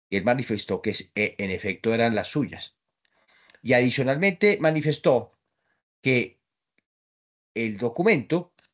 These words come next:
lo leyó, lo, lo llenó él mismo, de su puño y letra, con excepción de las fechas que aparecían en el mismo, en el,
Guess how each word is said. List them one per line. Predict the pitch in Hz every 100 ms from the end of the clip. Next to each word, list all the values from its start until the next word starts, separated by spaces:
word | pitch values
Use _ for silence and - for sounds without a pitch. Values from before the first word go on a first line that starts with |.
| _
lo | 107 104
leyó, | 101 101 107 - -
lo, | 107 101 - - _ _ _ _ _ -
lo | 101
llenó | 98 95 107 - -
él | 156
mismo, | 214 254 120 92 - -
de | 98
su | 107 -
puño | 131 147
y | 180
letra, | 247 - 107 - _
con | 147 185
excepción | 220 240 - 190 151 196 _ _ _ _ _ -
de | 127
las | 104 -
fechas | 175 - 147 147
que | 147
aparecían | 127 107 101 117 113
en | 139 143
el | 156
mismo, | 220 135 87 - _ _ _ _ _ _ _ -
en | 110
el, | 104 90 82